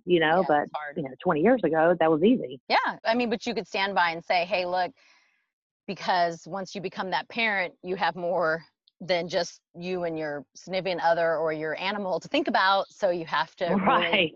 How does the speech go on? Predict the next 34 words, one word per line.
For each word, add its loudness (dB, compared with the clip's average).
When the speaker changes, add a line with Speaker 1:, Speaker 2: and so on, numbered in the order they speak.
Speaker 2:
really, 0
<laughs> 0
you 4
know, 6
so 4
good 2
for -4
you 2
<laughs> -6
because 0
it 6
is 4
definitely 0
something -2
that 0
I -4
know -8
people -10
can -14
struggle -4
with -10
when, -12
"Do -10
I -6
really -8
relocate? -8
Do -12
I -12
not -6
relocate?" -8
You -14
know? -12
Speaker 1:
Right. -4
Speaker 2:
Okay. 2